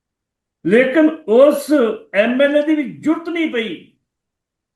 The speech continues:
ਵੀ ਡੇਰਾ ਰਾਧਾ ਸੁਆਮੀ ਦੇ ਖਿਲਾਫ ਬੋਲ ਦਿੰਦਾ।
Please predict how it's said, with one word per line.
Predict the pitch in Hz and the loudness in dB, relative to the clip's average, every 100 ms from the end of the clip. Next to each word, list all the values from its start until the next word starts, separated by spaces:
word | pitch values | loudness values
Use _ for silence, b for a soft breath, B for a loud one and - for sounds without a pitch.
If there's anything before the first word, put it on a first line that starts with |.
| _ _ _ _ _ _ _ _ - | _ _ _ _ _ _ _ _ -8
ਵੀ | 220 | -8
ਡੇਰਾ | 160 180 190 208 196 | -2 0 2 0 0
ਰਾਧਾ | 175 214 208 190 | -2 -4 -4 -6
ਸੁਆਮੀ | - 160 170 175 | -8 -8 -6 -6
ਦੇ | 180 | -6
ਖਿਲਾਫ | 170 151 147 123 | -8 -8 -10 -10
ਬੋਲ | 139 131 | -14 -14
ਦਿੰਦਾ। | 131 135 | -14 -18